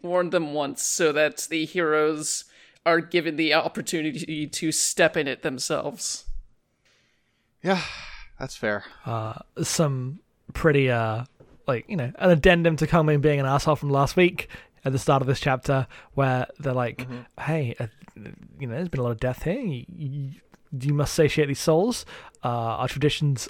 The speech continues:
Speaker 3: are clear. You must, uh, sacrifice forty-nine human heads, um, and then balance will be achieved."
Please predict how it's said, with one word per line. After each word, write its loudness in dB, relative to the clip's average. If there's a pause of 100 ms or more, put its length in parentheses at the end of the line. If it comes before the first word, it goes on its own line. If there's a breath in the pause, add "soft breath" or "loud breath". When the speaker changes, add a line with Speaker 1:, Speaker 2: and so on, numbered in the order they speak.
Speaker 3:
are -2
clear. 2
You 0
must, -4
uh, -2
sacrifice -2
forty-nine 0
human 0
heads, 2 (380 loud breath)
um, -4 (160)
and -2
then 2
balance 4
will -2
be 6
achieved." 2